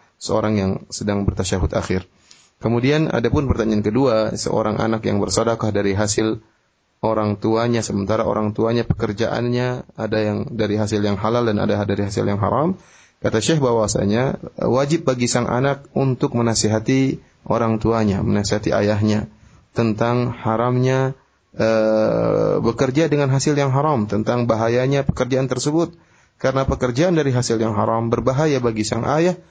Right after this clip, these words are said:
dan juga bagi anak-anaknya. Berusaha dijelaskan dengan cara yang lembut dan juga berusaha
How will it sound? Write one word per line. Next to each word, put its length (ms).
dan 160
juga 240
bagi 400
anak-anaknya. 760
Berusaha 480
dijelaskan 500
dengan 220
cara 240
yang 100
lembut 380
dan 160
juga 240
berusaha 640